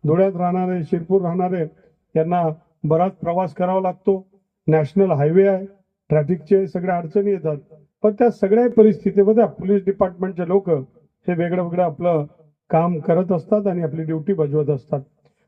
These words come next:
मी मनापासून अभिनंदन करेल की जयपाल हिरे साहेबांनी की याच्यामध्ये अमरीशभाईंनी सांगितलं की त्यांचा प्रयत्न जो आहे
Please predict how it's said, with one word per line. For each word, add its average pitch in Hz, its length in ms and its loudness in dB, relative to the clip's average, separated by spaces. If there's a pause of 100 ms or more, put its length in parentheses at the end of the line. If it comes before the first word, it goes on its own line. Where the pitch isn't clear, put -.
मी 180 80 2
मनापासून 202 840 0 (380)
अभिनंदन 190 480 0
करेल 202 420 0 (540)
की 185 340 2 (480)
जयपाल 170 400 6
हिरे 175 280 2
साहेबांनी 196 500 0
की 180 160 -6
याच्यामध्ये 180 640 -2 (280)
अमरीशभाईंनी 185 640 -2
सांगितलं 185 500 -2
की 165 100 -6
त्यांचा 175 300 -2
प्रयत्न 233 520 0
जो 151 140 -4
आहे 131 140 -6